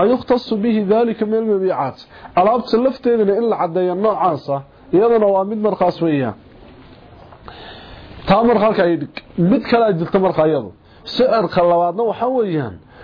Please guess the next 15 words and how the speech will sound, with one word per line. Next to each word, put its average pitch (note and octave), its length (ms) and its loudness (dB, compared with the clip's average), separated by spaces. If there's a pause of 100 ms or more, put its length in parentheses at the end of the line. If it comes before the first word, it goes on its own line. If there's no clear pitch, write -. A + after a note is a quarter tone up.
(160)
waa F3 300 4
sicir G#3+ 480 0 (100)
in A#3+ 160 0
mathalan G3 520 0
dadku A#3 320 0
ay, F3 160 2 (400)
dadka G3+ 380 2 (140)
waxa F3+ 280 2
weeyaan F#3 420 2
suuqa G3 380 -2
wax F3 160 0
ku - 120 -6
iibinaya, E3 560 0 (400)
loo G3+ 260 4
sicir F#3+ 340 -4